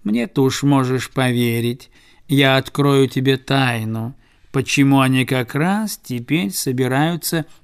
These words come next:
осушить озеро». Пока вы, кряквы, одни владели озером, люди не хотели спускать воду, ведь от вас какой-никакой, а все же прок.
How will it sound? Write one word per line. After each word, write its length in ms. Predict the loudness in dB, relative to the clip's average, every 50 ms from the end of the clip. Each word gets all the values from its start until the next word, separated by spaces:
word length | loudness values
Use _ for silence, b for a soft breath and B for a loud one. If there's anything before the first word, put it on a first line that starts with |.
| b -12 -4
осушить 800 | -2 0 0 0 0 0 -2 -2 -2 -2 -2 -2 -2 -2 -2 -6 _
озеро». 760 | -4 -2 0 0 0 0 -2 -4 -6 -6 -6 -8 -8 -8 -10 -12 b b b b b b b b b b b b _ -2
Пока 380 | 0 0 0 0 0 2 2 4
вы, 160 | 2 2 2
кряквы, 640 | 2 0 2 2 4 4 2 2 0 -2 -2 -2 0
одни 540 | 0 0 0 -2 -2 -2 0 2 2 2 0
владели 600 | 0 0 0 0 -2 0 0 2 2 4 4 4
озером, 600 | 4 2 2 0 -4 -6 -6 -6 -4 -6 -6 b b b b b b -6
люди 260 | -2 0 0 0 2
не 160 | 0 0 0 -2
хотели 680 | -4 -6 -8 -6 -6 -6 -6 -4 -4 -4 -4 -4 -6
спускать 680 | -8 -10 -8 -6 -6 -6 -6 -4 -4 -4 -4 -4 -4
воду, 520 | -4 -2 0 0 0 0 -2 -4 -4 -6 b b b b b b
ведь 180 | -6 -4 -2 -2
от 160 | -2 -2 -2
вас 380 | -2 0 2 2 2 0 -2 -4
какой-никакой, 1040 | -6 -8 -6 -4 -4 -2 -2 -2 -2 -2 -4 -4 -6 -6 -4 -2 -2 0 0 -2 -4
а 60 | -4
все 260 | -6 -6 -4 -4 -4
же 160 | -4 -4 -6
прок. 680 | -6 -6 -4 -4 -2 -2 -2 -2 -2 -2 -4 -6 -12 b